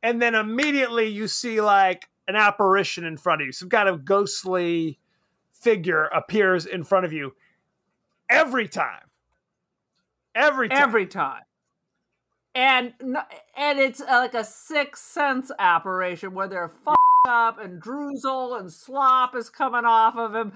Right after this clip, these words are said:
Speaker 2: This isn't like, uh, that Chris Reeves Somewhere in Time where everybody's beautiful and lovely. No, this isn't Ghost.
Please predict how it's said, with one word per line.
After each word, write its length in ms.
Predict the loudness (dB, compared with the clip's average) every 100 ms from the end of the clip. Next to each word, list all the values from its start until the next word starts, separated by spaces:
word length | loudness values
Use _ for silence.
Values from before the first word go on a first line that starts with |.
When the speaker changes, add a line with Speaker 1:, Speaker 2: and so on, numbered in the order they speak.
| -16 _ _
Speaker 2:
This 200 | -8 -4
isn't 500 | -4 -4 -4 -6 -2
like, 500 | 2 4 4 -2 -4
uh, 300 | 0 2 2
that 220 | 0 -6
Chris 280 | -8 -8 -6
Reeves 640 | -4 -4 -2 -4 -6 -8
Somewhere 440 | -4 -4 -4 -4 -6
in 100 | -8
Time 540 | 0 4 4 2 0
where 160 | 0 2
everybody's 420 | 2 0 -2 -4
beautiful 580 | -4 -2 -2 -2 -4 -4
and 140 | -2
lovely. 500 | 0 0 0 -6 -6
No, 360 | -2 2 4 2
this 160 | -4
isn't 400 | -4 -8 -8 -6
Ghost. 600 | 2 4 4 2 -8 -16